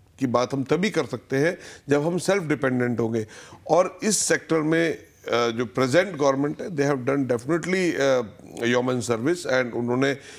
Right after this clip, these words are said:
इसको प्रमोट किया है। और, uh, क्योंकि देखिए, आप यदि हम, uh,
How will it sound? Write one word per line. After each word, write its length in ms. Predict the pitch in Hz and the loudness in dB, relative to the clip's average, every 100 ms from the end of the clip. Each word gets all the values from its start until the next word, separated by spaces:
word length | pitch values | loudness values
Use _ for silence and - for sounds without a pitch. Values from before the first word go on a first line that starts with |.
| - | -10
इसको 280 | 139 - 165 | -8 0 -2
प्रमोट 460 | - 131 160 196 | 0 2 2 0
किया 260 | - 147 127 | 0 0 2
है। 300 | 135 165 - - - - - | 2 0 -2 -20 -20 -20 -10
और, 200 | - 151 151 | 0 2 2
uh, 520 | 131 151 147 131 - | 2 2 2 0 0
क्योंकि 260 | 143 135 | -2 0
देखिए, 340 | 165 147 175 151 | 0 0 2 2
आप 240 | 139 - | 2 2
यदि 220 | 139 139 | 0 2
हम, 160 | 147 151 | 2 2
uh, 440 | - - - 120 | -2 -10 -2 0